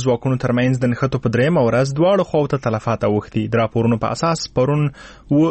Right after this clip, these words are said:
آذربایجاني او څلور ارمنستاني یا ارمني سرتیري وژل شوي. نړیوالې ټولنې د دغو دواړو هیوادونو پر پوله د چټک اوربند غوښتنه کړې. ملالۍ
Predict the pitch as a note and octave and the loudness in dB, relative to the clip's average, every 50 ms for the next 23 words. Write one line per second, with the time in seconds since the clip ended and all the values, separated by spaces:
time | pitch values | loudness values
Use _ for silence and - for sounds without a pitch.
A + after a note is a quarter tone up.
0 | C#3+ C3+ B2+ A#2 A2+ A#2 A#2 A2+ A#2+ A#2 A2+ G#2+ - A#2 B2+ C#3+ D3+ D3 C#3 - | 2 0 0 0 0 -2 0 0 0 0 0 0 0 0 2 2 2 0 0 0
1 | - B2 B2+ C3+ C#3 - C#3 B2 A#2 A#2 A2+ G#2+ A2 - - - A2 G#2+ G#2+ A#2+ | 0 0 2 2 2 0 -2 -2 -2 -2 -2 -2 -2 -4 -4 -4 -4 -2 0 0
2 | C3 C#3 C3+ B2 A2+ - A2 G#2+ G#2 A2+ A#2 - - A2 - - B2 A2 A2+ G#2+ | 0 0 0 0 0 0 0 -2 0 0 -2 -2 -2 -4 -2 -2 -2 0 2 0
3 | G#2+ G#2 G#2+ G2+ - - - A2 A2 A2 - - - - - - - - C3 C3 | 2 0 0 -2 -2 -2 -2 0 -2 -2 -4 -10 -18 -20 -20 -20 -6 -2 0 0
4 | D3+ E3 F#3+ G3+ G#3 G3 - - E3+ E3 E3 E3 D#3 D3+ D3 C3+ C#3 B2+ B2+ A#2+ | 2 2 2 0 0 0 0 0 0 2 2 0 0 0 0 0 0 0 0 0
5 | B2+ C3 C3+ C3+ B2+ B2 B2 B2 A#2 A2+ A#2+ A#2+ A2+ - A#2+ A#2 A#2+ - - C#3 | 2 2 2 2 2 0 0 0 0 0 0 -2 -2 -2 -4 -4 -4 -4 -2 0
6 | C#3 C3 B2+ B2 B2 A#2+ A2 - A#2 - - - - - G#2 G2+ G2 G#2+ G#2 G2+ | 2 2 2 0 0 -2 -4 -4 -4 -4 -4 -4 -2 -2 -2 0 0 0 0 0
7 | G2 A2 - - - G#2+ G#2 G2 - - A2 A2 A2+ - - - - - - - | 0 -2 -4 -2 -4 -4 -4 -4 -4 -4 -4 -4 -6 -8 -14 -20 -20 -20 -20 -20
8 | - - B2 A#2 A#2 A#2 A2+ A#2 | -4 -2 0 2 2 2 2 2